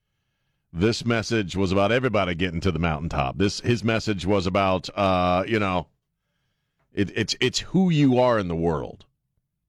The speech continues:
It's, it's how you live. That, that's the, it's the content of your character. That's what makes you, you.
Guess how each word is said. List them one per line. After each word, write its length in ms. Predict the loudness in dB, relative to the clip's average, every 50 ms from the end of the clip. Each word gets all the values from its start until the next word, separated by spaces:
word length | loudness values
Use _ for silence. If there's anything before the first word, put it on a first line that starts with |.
| _ _ _ _ _ _ _ _ _ _ _ _ _ _ _ _ -4
It's, 200 | -4 -2 -2 -2
it's 180 | -4 -4 -4
how 320 | -4 -4 -2 0 2 2 2
you 240 | 2 2 2 2 2
live. 480 | 2 2 2 2 2 2 0 -2 0
That, 180 | 0 0 0 0
that's 420 | 0 0 0 -2 -2 -6 -8 -4
the, 160 | -2 -2 -2
it's 260 | -2 -2 -6 -6 -4 -4
the 80 | -4
content 760 | -4 -4 -2 0 0 0 0 0 -2 0 0 0 0 0 0
of 140 | -2 0 0
your 120 | 0 -2
character. 600 | -2 0 0 2 2 2 2 0 -2 -6 -4 -2
That's 260 | 0 0 0 0 0
what 220 | -2 -2 -2 0 -2
makes 440 | -2 0 2 2 2 0 0 -4 -8
you, 460 | -4 0 2 2 4 4 4 2 2
you. 600 | 0 0 2 2 4 4 4 2 0 -4 -8 -16